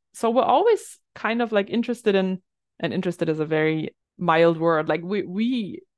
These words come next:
we desperately need to be sure that our caregivers love us and that they want us around. And this is how we, we start building a sense of self, right? In this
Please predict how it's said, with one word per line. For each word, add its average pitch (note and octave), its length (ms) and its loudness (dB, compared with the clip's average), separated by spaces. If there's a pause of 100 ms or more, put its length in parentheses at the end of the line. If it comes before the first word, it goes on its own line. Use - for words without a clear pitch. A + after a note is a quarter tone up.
(120)
we F#3+ 300 -2
desperately G3 1000 0
need F#3+ 520 -2 (720)
to G#3+ 80 -6
be G3 100 -2
sure F3 480 0 (220)
that E3+ 140 4
our E3+ 100 2
caregivers E3+ 720 -2
love D#3 180 0
us - 320 -8 (580)
and E3 140 -8
that D#3+ 140 -2
they E3 80 2
want D#3+ 400 -2
us D3+ 180 -6
around. D3 460 -4 (500)
And F#3 80 -4
this D#4 160 -2
is F#4+ 100 -4
how C#4 140 4
we, A#3+ 340 0
we G#3 120 -2
start G3+ 420 0
building F#3 560 2 (640)
a F3+ 80 2
sense F#3+ 320 0
of D#3+ 100 -4
self, - 400 0
right? E3+ 260 4
In F#3+ 220 -4
this - 380 -2